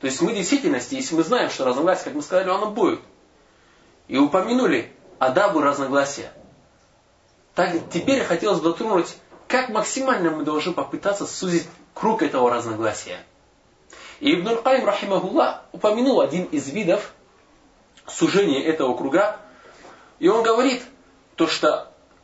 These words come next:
м, "фаиннаху ай хиляф", то есть по-, поистине этот хиляф,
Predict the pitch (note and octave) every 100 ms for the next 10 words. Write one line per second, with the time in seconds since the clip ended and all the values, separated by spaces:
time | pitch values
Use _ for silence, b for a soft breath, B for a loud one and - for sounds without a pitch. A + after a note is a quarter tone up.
0 | _ _ _ _ _ - B2+ B2 A#2 A2+
1 | A2+ - - B3+ A#3+ F3+ E3 D#3+ - D#3
2 | C3+ - - D3 G3 F#3 - B2 - -
3 | C3+ - C#3+ F3 D#3 C#3+ - - E3+ A#3
4 | A#3